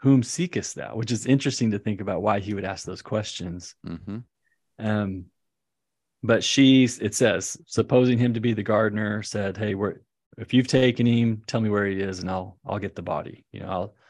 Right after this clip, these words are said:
Speaker 1: I'll take him away." Uh, and then verse sixteen, Jesus saith unto her, "Mary."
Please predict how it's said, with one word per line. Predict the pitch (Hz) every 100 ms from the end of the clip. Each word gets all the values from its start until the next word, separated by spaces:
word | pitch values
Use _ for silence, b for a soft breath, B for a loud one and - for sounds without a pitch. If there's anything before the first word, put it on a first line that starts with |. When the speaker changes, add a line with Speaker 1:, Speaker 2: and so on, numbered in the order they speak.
| b
Speaker 1:
I'll | 98
take | - 95
him | 92
away." | 85 90 80 - b b b b b b b _ _ _ -
Uh, | 104 98
and | 107 113
then | 104 95
verse | 101 104 -
sixteen, | 101 - - 67 110 -
Jesus | - 113 113 117 131 -
saith | - 101 95 95
unto | 95 -
her, | 92 95 92 90 - _ _ _ _ _
"Mary." | 120 98 92 87 - - -